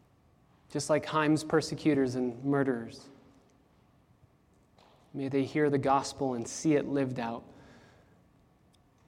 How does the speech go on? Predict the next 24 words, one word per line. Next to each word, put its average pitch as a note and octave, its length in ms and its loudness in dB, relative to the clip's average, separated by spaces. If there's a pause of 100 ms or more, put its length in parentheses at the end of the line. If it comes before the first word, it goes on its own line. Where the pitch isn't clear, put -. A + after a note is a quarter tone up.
(340)
as C3 160 -4
believers C3 460 2
would C3 160 0
shout - 580 -2
with C3 200 -6
their B2+ 120 0
very B2+ 260 0
lives A#2 460 -4
to C3+ 140 -4
the B2 80 -2
very B2+ 340 0
end, A2+ 380 -8 (580)
"Jesus C3+ 380 -2
is B2+ 100 -2
better B2 260 -2
by B2 160 0
far B2+ 320 -4
than A#2+ 200 -8
anything B2 360 -6
this B2+ 220 -10
world A#2+ 180 -6
has A2+ 180 -8
to - 100 -16
offer." A2 360 -14